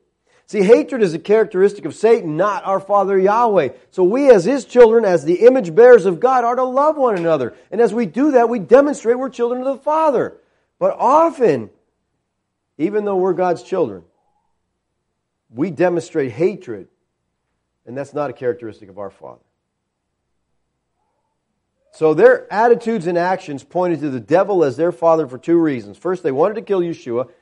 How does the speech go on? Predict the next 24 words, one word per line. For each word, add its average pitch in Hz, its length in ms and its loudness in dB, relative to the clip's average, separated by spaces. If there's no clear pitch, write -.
Second, 180 560 -2
they 165 140 4
had 175 140 6
abandoned 185 560 2
the 202 60 0
truth 170 320 -2
for 147 160 -14
lies. 120 600 -10
And 139 120 -6
the 135 80 -4
devil 131 640 0
does 165 240 -2
not 185 260 -2
stand 165 320 -4
in 160 120 -6
the 156 80 -6
truth 147 340 -10
because 135 400 -10
there 131 220 -8
is 113 160 -12
no 117 160 -6
truth 113 360 -14
in 104 140 -14
him. 87 160 -20